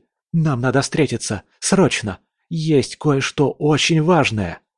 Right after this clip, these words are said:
Голос парня дрожал, словно тот чего-то опасался. «Хорошо. Сейчас я скину тебе адрес.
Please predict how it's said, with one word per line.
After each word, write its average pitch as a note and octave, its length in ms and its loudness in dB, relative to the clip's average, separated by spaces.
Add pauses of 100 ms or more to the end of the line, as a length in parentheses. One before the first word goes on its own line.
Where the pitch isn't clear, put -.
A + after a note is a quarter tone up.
(600)
Голос D3 400 2
парня A2+ 360 0
дрожал, G2+ 500 0
словно A2+ 480 -2
тот A2+ 220 -2
чего-то G#2+ 440 -2
опасался. G2 880 -4 (680)
«Хорошо. G2+ 760 -4 (320)
Сейчас - 480 -2
я A#2 100 4
скину G#2+ 340 -2
тебе G2+ 300 -2
адрес. E2+ 560 -4